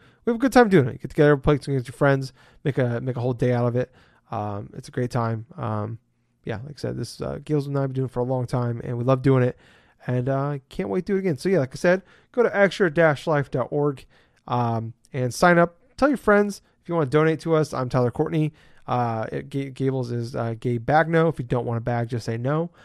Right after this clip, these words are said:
Uh, the links will be in the show notes down below. Uh, so if you wanna donate to us, uh, please click on those. Uh, if, if you don't, uh, there's also a link down there to just the Extra Life page. Uh,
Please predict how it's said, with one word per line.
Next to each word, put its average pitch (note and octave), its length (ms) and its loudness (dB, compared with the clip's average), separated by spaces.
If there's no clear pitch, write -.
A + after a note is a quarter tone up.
Uh, A#2 440 -4
the C3+ 160 -4
links D#3 460 -4
will C3+ 120 -2
be C3 320 -4
in F3+ 340 0
the C3+ 100 -4
show F#3+ 240 2
notes C3+ 260 -2
down B2 240 -4
below. C#3 420 -2
Uh, B2 220 -2
so B2+ 240 -2
if A#2 120 -6
you C#3 80 -2
wanna B2+ 160 0
donate D3 320 2
to D3+ 140 -2
us, D3+ 260 0
uh, A#2+ 220 0
please C#3 220 -2
click D3+ 180 -4
on C#3+ 60 2
those. C#3 240 0
Uh, C3+ 180 -6
if, D#3 140 -8
if - 180 -12
you C3+ 60 -12
don't, G3+ 320 2
uh, B2+ 160 0
there's B2 160 0
also C3 220 0
a C3 40 -2
link B2+ 160 -2
down B2+ 140 -2
there A#2+ 120 -2
to D3 120 -6
just F3+ 300 2
the D3 80 4
Extra C#3 280 0
Life C#3 240 -2
page. C#3+ 380 -2
Uh, A2 420 -4